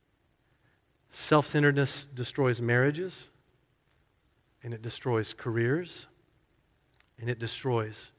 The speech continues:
churches. But other-mindedness, that's a life changer. It's even a world changer. And so you and I must not let the self get in the way of our glad obedience to Jesus Christ. This is why you and I must,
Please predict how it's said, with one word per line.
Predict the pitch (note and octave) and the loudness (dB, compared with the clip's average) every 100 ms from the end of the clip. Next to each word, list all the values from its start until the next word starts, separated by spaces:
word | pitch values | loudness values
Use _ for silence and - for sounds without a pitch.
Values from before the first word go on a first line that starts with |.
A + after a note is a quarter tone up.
| _ _ | _ _
churches. | - D3+ D3+ - F#3+ - - _ _ _ _ _ _ _ - - _ _ _ _ _ _ _ _ | -4 0 0 -2 -12 -14 -20 _ _ _ _ _ _ _ -20 -20 _ _ _ _ _ _ _ _
But | - B2 _ - | -8 -8 _ 8
other-mindedness, | G#3 A#3 G#3+ F#3+ F#3 F3+ E3 E3 D#3+ - | 10 12 10 12 10 10 8 6 4 -2
that's | B2+ D#3+ - | 6 8 8
a | B2+ | 6
life | A2+ A2+ A2+ G#2 - | 6 6 6 6 -2
changer. | - G#2 G2+ G#2 - | -6 -6 -6 -8 -4
It's | A2 F3+ | 0 4
even | D#3+ D3 D3 | 6 4 0
a | - A#2+ | 0 0
world | A#2 A#2+ A2+ G#2+ | 0 2 2 -2
changer. | - G#2 G2 G#2 A2+ - _ _ _ _ _ - _ _ - | -10 -10 -12 -14 -18 -20 _ _ _ _ _ -20 _ _ -14
And | C3+ | 0
so | D#3 D3 - _ | 2 2 -4 _
you | C3+ D#3 F3+ | 2 8 10
and | E3 | 12
I | D#3 C3+ | 10 8
must | C3 D3 C#3 | 8 6 6
not | D3 C#3 B2+ C3 | 6 6 6 6
let | C3 B2+ - | 6 6 -2
the | A2 | -10
self | - - C#3 B2 - | -4 6 8 8 4
get | - B2+ | -2 0
in | A#2 | 2
the | A2+ | 4
way | A#2 A#2+ | 6 6
of | A2 | 6
our | A2 | 2
glad | G#2+ A2+ A#2+ A#2+ A#2 - | 0 4 6 8 6 -2
obedience | A2 A#2+ A#2 A2 | -4 -2 -2 -6
to | - | -10
Jesus | G#2 A2+ G#2 G2 | -8 -8 -8 -12
Christ. | - D3+ B2 G2+ - | -10 -8 -8 -10 -10
This | B2+ C3+ | -10 -8
is | - | 2
why | C3 | 4
you | A#2+ C3+ | 4 4
and | C3 | 6
I | B2+ B2+ | 8 6
must, | A#2+ B2 A#2 - | 4 -4 -6 -10